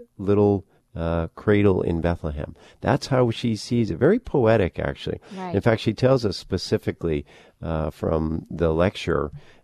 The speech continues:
Speaker 1: um, she, she's talking about, um, the contrast from the way that the world in both Christ's time, her own time, and I could certainly argue our time,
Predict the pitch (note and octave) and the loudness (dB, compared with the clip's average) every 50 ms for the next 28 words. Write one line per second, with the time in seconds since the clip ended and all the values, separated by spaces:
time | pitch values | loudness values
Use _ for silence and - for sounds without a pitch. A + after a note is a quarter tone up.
0 | _ - D#2+ D#2+ D#2+ D#2 D#2 D#2 D#2 D#2 D#2+ - - - - - G2+ G2 E2+ - | _ -8 -4 -4 -2 -2 0 0 0 -2 -2 -4 -6 -8 -8 -6 -4 -4 -4 -6
1 | - - - F#2 E2+ - - - A#2 A#2+ - - G#2 F2+ E2 D#2+ D2 D#2 D2+ D2 | -8 -8 -8 -8 -8 -8 -2 -2 -2 -2 0 0 0 2 2 2 2 2 2 2
2 | D2+ D2+ - - - _ _ _ _ _ _ - E2 E2+ E2 D#2+ D#2+ D#2+ D#2+ E2 | 2 0 -2 -6 -14 _ _ _ _ _ _ -8 -6 -4 -2 0 0 0 -2 -4
3 | - - _ _ _ _ F2 F2+ F2+ D#2 - - _ _ _ - - - - F3 | -6 -10 _ _ _ _ 2 2 2 2 0 -8 _ _ _ -14 -10 -2 2 2
4 | G3 G3+ F3+ - - - D#2 C2 C2+ C#2+ - - - - _ _ _ _ _ _ | 4 4 2 0 2 0 2 2 0 -2 -6 -10 -14 -18 _ _ _ _ _ _
5 | - A2 G2 F#2+ E2+ G2 F2+ F2+ G#2 G#2 G2+ G2+ F#2 F#2+ F2 E2+ - _ - E2+ | 0 0 0 2 2 2 2 4 4 4 4 2 2 2 0 0 -2 _ 0 2
6 | F#2+ F#2 F2+ F2+ F2+ G2+ B2 C3+ B2 G2+ F2+ D#2+ D2 E2+ G#2+ A#2 - - - G2 | 2 2 2 2 2 4 4 4 6 6 4 4 4 2 0 -2 -4 -4 -4 -2
7 | F2 - D2+ C#2 F2 E2 D#2 - - _ _ - - - G2 G#2 G2 - - - | -2 -2 0 0 0 0 0 -2 -8 _ _ -8 0 2 2 2 2 -2 -8 -10
8 | - - - - - G2 F2+ F2 G2 A2 A2 G#2+ - _ - F#2 F2 - - - | -12 -14 -16 -8 -2 0 0 2 2 0 -2 -4 -6 _ 2 2 2 2 0 0
9 | E2+ F2+ F#2+ G2 - - F#2+ F#2+ G#2 G#2+ G2+ E2 D2+ D#2 - D#2+ D2+ - - F#2 | 2 2 2 0 0 -2 0 0 0 0 0 0 -2 -4 -4 -8 -8 -4 -4 -4
10 | E2+ E2 E2 D#2+ D#2 D#2 D#2+ D2+ D#2+ D#2+ E2 - B1 - E2 G#2 D3 D3 - - | -2 -2 -2 -2 -2 -2 -2 -2 -4 -6 -6 -6 -4 -2 0 0 0 0 -4 -6
11 | - - - - - E2 F#2+ | -6 -6 -6 -4 -4 -6 -6